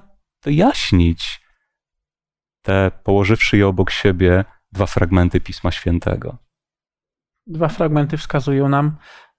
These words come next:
Speaker 2: y, że dotyczy to innego okresu czasu, prawda? Mhm.
Speaker 1: Co masz na myśli, Radku?
Speaker 2: W piętnastym wersecie czytaliśmy, że, y, w piętnastym wersecie chodzi o to, że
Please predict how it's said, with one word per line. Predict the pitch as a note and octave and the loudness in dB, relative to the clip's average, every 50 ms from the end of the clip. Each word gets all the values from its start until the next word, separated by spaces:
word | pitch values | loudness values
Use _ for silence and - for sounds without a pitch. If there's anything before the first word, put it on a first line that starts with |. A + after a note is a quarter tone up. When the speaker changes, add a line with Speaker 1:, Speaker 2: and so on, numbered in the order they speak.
| _ | _
Speaker 2:
y, | D3+ C#3 C3+ C3+ C#3 C#3 C#3+ D3 C#3+ C3+ | -8 -6 -4 -2 0 0 0 -2 -2 -2
że | - D#3 | -4 -4
dotyczy | D3 D#3 D3+ D3 - - D3+ - D#3 D3 | -4 -2 -4 -4 -4 -6 -6 -4 -6 -4
to | - D#3+ | -2 -4
innego | - - E3 E3 E3+ E3 D3+ D3 E3 E3 - | -2 -2 -2 0 0 0 0 0 -2 -2 -2
okresu | - D3+ - E3 D#3 D3+ - E3+ D#3+ E3+ F3 - | -4 -4 -4 -4 -4 -4 -2 -4 -4 -4 -6 -4
czasu, | - G#3 D#3 - - - A2+ G#2+ A2 - | -2 -2 -2 -2 -4 -12 -14 -14 -14 -16
prawda? | _ B2 A2+ A#2+ B2 C#3+ F3 F#3 - _ _ _ _ _ _ _ _ _ _ _ _ _ _ _ _ - | _ -16 -14 -8 -6 -6 -6 -6 -12 _ _ _ _ _ _ _ _ _ _ _ _ _ _ _ _ -10
Mhm. | B2+ A2+ C3 C#3 D3+ F#3 | -6 -6 -4 -4 -4 0
Speaker 1:
Co | F#3+ B2+ | 0 2
masz | A#2 B2+ B2 - | 2 2 2 2
na | D3 C3+ | 4 4
myśli, | C3 C3 - - - B2+ | 4 4 2 0 0 2
Radku? | A#2+ A#2 - - - - C3 E3+ A3 A#3 - _ _ | 2 2 0 -2 -2 0 0 2 2 0 -4 _ _
Speaker 2:
W | _ - _ | _ -20 _
piętnastym | - C3 - - D#3 F3+ F#3 - - E3+ C3+ | -10 -8 -4 0 0 0 0 -2 -4 -2 0
wersecie | C3 B2+ B2 - B2+ A#2 - - B2+ C3 D3 D3 | 0 -2 0 -2 -4 -4 -2 -4 -2 -2 -2 -4
czytaliśmy, | - - - - C3 B2+ C3 C#3 - - C#3 C3+ C3+ | -8 -14 -8 -6 -4 -4 -4 -6 -6 -4 -2 -2 -2
że, | B2 B2 B2+ B2 B2 B2+ B2+ - - _ _ _ _ _ _ _ _ _ C#3+ | 0 0 0 0 0 0 -2 -6 -16 _ _ _ _ _ _ _ _ _ -8
y, | B2+ B2+ B2 A#2+ A#2+ B2 B2 B2 B2 A#2+ A#2+ B2 D3 D#3+ F#3 G3+ G#3 F#3 A#3 A#3 | -6 -4 -2 -2 -2 -2 -4 -4 -4 -6 -6 -6 -8 -10 -10 -12 -14 -16 -20 -20
w | - - | -10 -8
piętnastym | C#3 B2 - E3+ E3 - - D#3+ | -6 -2 -2 -2 -2 -2 -4 -2
wersecie | D3 C#3+ - - D3 - - C3 | -2 -2 -2 -4 -4 -4 -4 -6
chodzi | - - C3+ B2+ - - D#3 D#3+ D3+ | -4 -4 -6 -6 -4 -4 -4 -4 -4
o | - - C3+ C3+ | -6 -8 -8 -6
to, | - D#3 D3 | -4 -6 -4
że | C#3 C#3+ C#3+ D3 | -2 -2 -2 -2